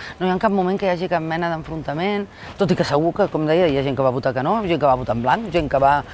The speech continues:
ficar dintre una foto de la seva tia, jo què sé, <laughs> què van fer, però, mm, i, i allà, allà hi havia un, un poble, un poble que estaven per votar, per una cosa tan democràtica i tan, eh, l-, lògica, legal i, i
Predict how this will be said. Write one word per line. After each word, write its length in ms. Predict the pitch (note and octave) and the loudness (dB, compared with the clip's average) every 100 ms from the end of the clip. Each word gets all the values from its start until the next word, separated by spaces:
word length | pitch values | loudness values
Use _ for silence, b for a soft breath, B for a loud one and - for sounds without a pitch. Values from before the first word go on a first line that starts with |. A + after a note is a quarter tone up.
| B - | B -6
ficar 240 | D#3 C3+ C#3+ | 0 2 2
dintre 300 | C#3+ C3+ C#3+ | 0 -2 -2
una 100 | C#3 | -2
foto 240 | D3+ C#3 | -2 -2
de 40 | C3+ | -2
la 80 | C3 | 0
seva 160 | C3 B2 | -2 -2
tia, 280 | D#3+ G3 | 0 2
jo 120 | E3 E3 | 2 0
què 80 | D3 | 0
sé, 100 | C#3+ - - | -4 -2 -2
<laughs> 180 | - - | 0 2
què 100 | G#3+ | 4
van 160 | F#3 D#3 | 4 0
fer, 240 | - G3+ D#3+ | -6 -6 -4
però, 160 | E3 D3+ B B B B - | -6 -8 B B B B -4
mm, 600 | G3+ G3+ F#3+ F#3 F3 F3 - | 2 4 4 4 2 -2 -2
i, 100 | G#3 F#3+ F3+ F3+ F3+ | 2 4 2 2 2
i 80 | E3 | 4
allà, 240 | D#3+ E3 F#3+ A#3+ B3+ A3 | 6 6 8 8 6 2
allà 400 | - E3 D3+ D#3+ | 0 2 4 4
hi 80 | |
havia 240 | G#3 A3 G#3 | 4 4 2
un, 140 | F3 D#3+ | 0 -2
un 120 | D#3+ E3 | -4 0
poble, 260 | D3+ A#3+ | 0 2
un 140 | D#3+ D3 | -2 -2
poble 240 | D3+ F3 | -2 -2
que 80 | F#3 | -4
estaven 720 | - F3 E3 F3+ G#3 G#3+ G3+ E3+ | -4 -2 -2 -4 -4 -4 -4 -6
per 180 | - D#3+ | -4 -2
votar, 300 | A#2+ C3 D3+ - - - | -4 -4 -6 -8 -18 -8
per 140 | C#3 | -6
una 160 | C3 D3+ | -4 -2
cosa 240 | F3+ E3+ | 0 2
tan 220 | E3+ E3 F#3 | 2 0 0
democràtica 600 | F3 D#3+ E3 E3 D#3 G3 B B - | 0 2 2 2 2 2 B B -8
i 60 | D#3+ | -4
tan, 300 | - D#3+ F3+ F#3 | 2 2 2 2
eh, 380 | F3+ E3+ E3 E3 F3 | 2 2 2 0 0
l-, 800 | F#3 F3 D#3+ E3 C#3 - - F3+ F3+ | -2 -2 -2 -6 -8 -12 -4 0 4
lògica, 460 | F#3 E3+ G3 F#3 | 4 4 2 4
legal 480 | F3+ E3 E3+ F3+ F#3 F3+ | 4 6 6 6 6 4
i, 60 | E3+ E3+ D#3+ | 0 -2 -2
i 140 | C#3+ | -2